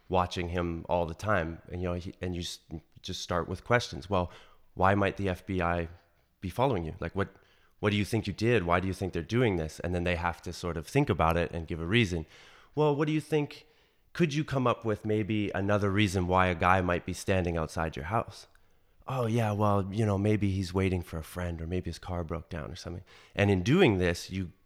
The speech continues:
guide them to the realization that, hey, maybe it's not what I've built in my head. And it's the same kind of idea of,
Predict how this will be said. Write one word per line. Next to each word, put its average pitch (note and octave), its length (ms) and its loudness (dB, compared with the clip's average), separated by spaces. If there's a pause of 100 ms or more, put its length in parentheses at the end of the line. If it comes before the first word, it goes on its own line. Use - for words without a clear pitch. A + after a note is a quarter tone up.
(720)
guide G2+ 400 4
them A2 320 6
to G#2 120 -2
the F#2 100 0
realization F#2 720 2
that, D#2+ 120 0
hey, F#2 460 0
maybe G2+ 300 2
it's - 180 -2
not G2 300 6
what E2+ 140 2
I've E2 200 0
built D#2+ 260 -2
in E2 80 -4
my D2+ 140 -4
head. E2 360 -6 (560)
And F#2 160 0
it's - 140 -6
the F#2 80 -4
same G2 320 0
kind F2+ 260 -2
of E2 100 -2
idea E2+ 380 0
of, D#2+ 140 -6